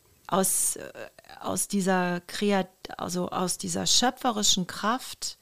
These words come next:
heraus wird Leben aufgebaut und nicht zerstört. Also diese Heilige Geistkraft richtet auf, heilt,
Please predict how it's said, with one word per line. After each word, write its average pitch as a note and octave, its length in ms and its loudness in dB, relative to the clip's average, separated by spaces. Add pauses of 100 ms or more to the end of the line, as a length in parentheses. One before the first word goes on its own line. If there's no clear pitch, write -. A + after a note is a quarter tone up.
(540)
heraus G3 560 2
wird G3 180 -2
Leben G3+ 240 4
aufgebaut E3 720 -2
und F3 100 -4
nicht E3+ 200 -4
zerstört. E3+ 480 -8 (460)
Also F3 240 0
diese F#3 480 0
Heilige F#3+ 340 2
Geistkraft G3 680 -2
richtet G3 460 -2
auf, F#3 460 -2
heilt, G#3 560 0